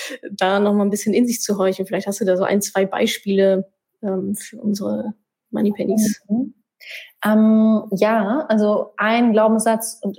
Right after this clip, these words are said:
Speaker 2: den finde ich, glaube ich, aber eigentlich ganz gut, oder so ein Verständnis mit Geld, mit dem ich aufgewachsen bin, einfach so dieses Sparsamkeitsding, ähm, gegeben
Speaker 1: Mhm.
Speaker 2: aus, ähm, irgendeiner Familienhistorie und, ähm, aber super angenehm, ähm, also einfach nicht verschwenderisch zu sein und, ähm, wirklich gut
Speaker 1: Ja.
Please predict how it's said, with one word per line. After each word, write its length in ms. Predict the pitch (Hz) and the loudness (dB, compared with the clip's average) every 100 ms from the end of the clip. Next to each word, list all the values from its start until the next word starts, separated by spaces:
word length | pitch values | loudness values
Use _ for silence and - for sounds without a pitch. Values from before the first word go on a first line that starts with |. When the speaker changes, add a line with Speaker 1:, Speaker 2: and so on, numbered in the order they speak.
| - - | -14 -8
Speaker 2:
den 140 | 202 185 | -8 -4
finde 180 | 220 | -4
ich, 60 | 214 | -2
glaube 200 | 220 202 | -2 -4
ich, 60 | 202 - | -8 -10
aber 180 | 208 - | -10 -8
eigentlich 180 | 202 - | -10 -8
ganz 200 | 208 - _ | -10 -12 _
gut, 260 | - 262 - | 0 2 2
oder 220 | 202 196 | 2 2
so 60 | 196 | 0
ein 100 | 190 | -2
Verständnis 420 | 196 220 220 - | -2 0 0 0
mit 160 | 196 | -2
Geld, 240 | 208 214 208 | 0 0 2
mit 100 | 202 | 0
dem 100 | 196 | -2
ich 80 | 196 | -4
aufgewachsen 420 | - 202 202 202 | -4 -6 -2 -2
bin, 220 | 196 196 - - - | 0 -2 -10 -8 -2
einfach 200 | 220 202 | 0 2
so 120 | 214 | 4
dieses 280 | 202 196 - | 4 2 -2
Sparsamkeitsding, 1120 | - 175 185 202 190 180 - - 185 185 - | -4 -2 0 0 0 -4 -6 -6 -4 -4 -2
ähm, 280 | 190 196 190 | 0 0 2
gegeben 300 | 202 196 196 | 2 2 0
Speaker 1:
Mhm. 80 | - | 0
Speaker 2:
aus, 140 | 330 - - 196 | -4 -8 -12 -4
ähm, 300 | 190 190 - - _ | -2 -4 -8 -20 _
irgendeiner 300 | - 196 190 | -4 -2 -2
Familienhistorie 800 | 208 233 302 233 214 214 208 208 | 0 2 4 2 0 0 2 2
und, 280 | 196 202 - | 4 2 2
ähm, 120 | 196 | 0
aber 240 | - 202 202 | 2 2 2
super 320 | 220 226 - | 0 0 0
angenehm, 560 | 262 254 196 185 185 180 | 2 2 2 0 -2 -4
ähm, 360 | 196 196 196 196 - - _ - | -4 -2 -2 -4 -10 -20 _ -2
also 160 | 202 | 0
einfach 380 | 208 202 202 - | 2 2 0 0
nicht 360 | 202 214 220 - | 2 2 2 -4
verschwenderisch 680 | 202 - 196 202 190 196 - | -10 -2 0 2 0 -2 -4
zu 100 | 202 | -2
sein 300 | 202 247 339 | 0 0 0
und, 220 | 214 - | 0 -4
ähm, 200 | 202 190 | -6 -4
wirklich 260 | 190 - - | -4 -6 -4
gut 120 | 202 | 0
Speaker 1:
Ja. 140 | 233 | 0